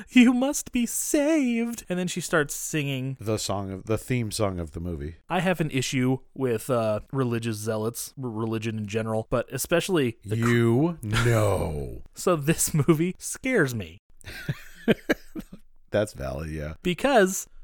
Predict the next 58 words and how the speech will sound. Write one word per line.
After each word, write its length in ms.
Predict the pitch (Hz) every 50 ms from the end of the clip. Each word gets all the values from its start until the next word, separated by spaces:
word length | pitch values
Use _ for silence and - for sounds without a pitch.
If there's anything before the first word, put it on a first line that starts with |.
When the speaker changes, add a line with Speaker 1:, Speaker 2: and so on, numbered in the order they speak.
| - - -
Speaker 2:
Apocalypse 600 | - - 117 113 131 - - 170 170 147 - -
cults 300 | - 139 139 143 - -
are 100 | - 92
fucking 580 | - - - - - 117 127 - - 127 123 127
scary. 280 | - - - 120 123 123
Speaker 1:
Well, 300 | - 175 151 82 78 73 - - - - -
we'll, 300 | - 180 190 185 175 160
we'll, 220 | 156 190 214 208 185
we'll 140 | 214 202
get 200 | 170 - 151 143 -
to 180 | 160 143 131
it. 40 | 139
We'll 160 | 151 170 180
get 160 | 160 165 160 151
to 120 | 165 151
it 60 | 143 135
a 20 |
little 180 | 135 131 123 120
later, 220 | 120 117 107 110
too, 200 | 113 - 135 117
'cause, 180 | - 131 120 120
you 60 | 120
know, 120 | 110 104 -
as 200 | - 120 120 -
far 280 | - 151 170 190 165 131
as 120 | 120 98
we're, 240 | 107 113 147 170 170
as 160 | - 123 117
far 140 | - 156 143
as 100 | 131 123
anybody 300 | 135 127 107 104 101 101
else 180 | 120 170 - -
is 80 | 95
concerned, 340 | - - 95 92 101 98 92 110
this 120 | 127 -
could 160 | - - 101
all, 100 | 107 101 -
still 320 | - - 131 139 135 113
all 140 | 110 113 104
be 160 | 98 104 98
supernatural 680 | - - 123 107 98 92 92 95 107 - - - - 98
and 120 | 92 -
shit. 200 | - 78 78 - - - _ _ _ _ _ _ _ -
Speaker 2:
I 100 | 156 175
mean, 140 | 196 202
you 120 | 196 202 214
know, 200 | 202 151 147 -
it, 400 | - 156 156 - - - 147 127
given 240 | 151 185 185 202 175
the 80 | 131
fact 300 | - - 139 135 131 -
that 120 | 135 127 113
it's 140 | 110 -
a 60 | 110 98
fictional 480 | - - 127 - - - 101 90 92 95
world, 320 | 117 165 156 110 95 - - - - - _ _ - _ -
there's 260 | - 127 143 143 139
no, 340 | 143 139 123 117 113 110 -